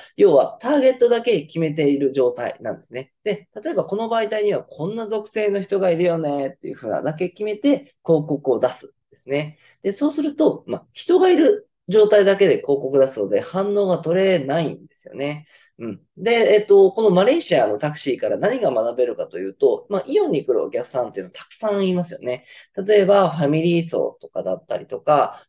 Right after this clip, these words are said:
若い層とかだったりとか、まあ、ターゲットだけを決めて、その人がいるところに行けばお客さんとして、まあ、少しでも乗ってもらえるんじゃないかなという安易な考えなんですよね。うん。で、よくこう、みんなビジネスを始めると、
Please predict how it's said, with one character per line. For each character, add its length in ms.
若 360
い 80
層 260
と 100
か 140
だ 160
っ 40
た 200
り 80
と 120
か、 380
ま 80
あ、 40
タ 120
ー 100
ゲ 100
ッ 60
ト 260
だ 140
け 120
を 100
決 100
め 120
て、 460
そ 80
の 80
人 100
が 120
い 100
る 100
と 120
こ 80
ろ 80
に 160
行 120
け 120
ば 220
お 80
客 140
さ 140
ん 100
と 100
し 100
て、 200
ま 80
あ、 40
少 260
し 100
で 80
も 100
乗 140
っ 40
て 80
も 120
ら 100
え 40
る 100
ん 40
じ 60
ゃ 40
な 100
い 80
か 120
な 220
と 100
い 20
う 60
安 160
易 100
な 80
考 160
え 200
な 100
ん 80
で 80
す 80
よ 60
ね。 240
う 120
ん。 100
で、 200
よ 120
く 140
こ 180
う、 20
み 100
ん 60
な 120
ビ 80
ジ 100
ネ 80
ス 100
を 20
始 200
め 60
る 100
と、 80